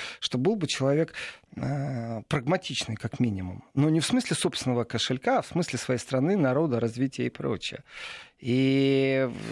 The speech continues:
трудовая миграция с такими темпами на Запад, она ведёт к чему? К тому, что реальное население страны может снизиться там до двадцати пяти миллионов.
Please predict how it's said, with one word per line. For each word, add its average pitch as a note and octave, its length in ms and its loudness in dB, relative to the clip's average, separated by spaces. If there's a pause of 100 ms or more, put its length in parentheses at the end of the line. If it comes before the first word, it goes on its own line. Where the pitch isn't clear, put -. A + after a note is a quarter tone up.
(160)
трудовая D#3+ 420 2
миграция E3 420 0
с - 60 -6
такими A3 360 2
темпами C3 460 2
на B2+ 180 4
Запад, A#2+ 400 -2
она C3 160 4
ведёт D#3+ 240 0
к - 40 -8
чему? E3+ 360 0
К - 60 -14
тому, C3+ 180 2
что C3+ 320 -2
реальное E3 380 2
население C3 580 2
страны C#3 320 0
может C3 280 0
снизиться D3+ 280 0
там A#2 160 -2
до B2 100 0
двадцати - 380 -8
пяти - 240 -10
миллионов. B2+ 460 -2